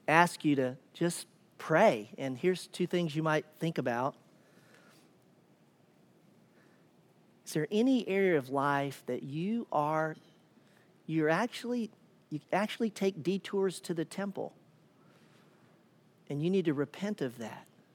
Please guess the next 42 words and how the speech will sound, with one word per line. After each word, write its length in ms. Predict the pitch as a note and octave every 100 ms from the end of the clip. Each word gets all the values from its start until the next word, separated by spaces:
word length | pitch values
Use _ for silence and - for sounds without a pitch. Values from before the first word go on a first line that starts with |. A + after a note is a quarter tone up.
| _ _ _ _ _ - - - - _ _ -
It's 140 | -
very, 160 | - G#3
it 40 |
could 120 | - F3
be 80 |
very 160 | F3 F#3+
subtle. 340 | - F#3 E3
I 80 | D#3
don't 160 | F#3+ C#3+
know. 160 | D#3+
I'll 140 | C#3+ D#3+
trust 320 | - D#3 -
the 60 | -
Spirit 300 | - D#3+ C#3
of 120 | A#2+
God 260 | D3 D3
in 160 | C#3+ B2+
you, 140 | A#2+
but 160 | A#2 A2+ -
would 180 | C#3 C3
you 100 | G#3
consider 460 | - D#3 - D#3 E3
that? 300 | D#3+ E3 E3
Are, 680 | A#2+ - - D#3 B2+ -
are, 20 | C3 B2+ C3
are 60 |
you, 160 | B2 A#2 - _ - - - - -
are 60 |
you 120 | B2+ A#2
side 400 | - D3 F#3 F#3
tripping 360 | - G3 F#3+
to 100 | F3
the 100 | C#3+
temple 560 | B2 - D#3+ E3 F3 E3 - _ _ - - - _ _ _ - _ _
rather 220 | D3 C#3+ C#3
than 140 | C3
just 220 | C3+ -
resting 540 | A2+ C3+ D3 - D#3 C#3+
fully 340 | - D3 D3
in 100 | C3+
the 40 | A#2+
cross? 640 | - C3 C#3 D3 -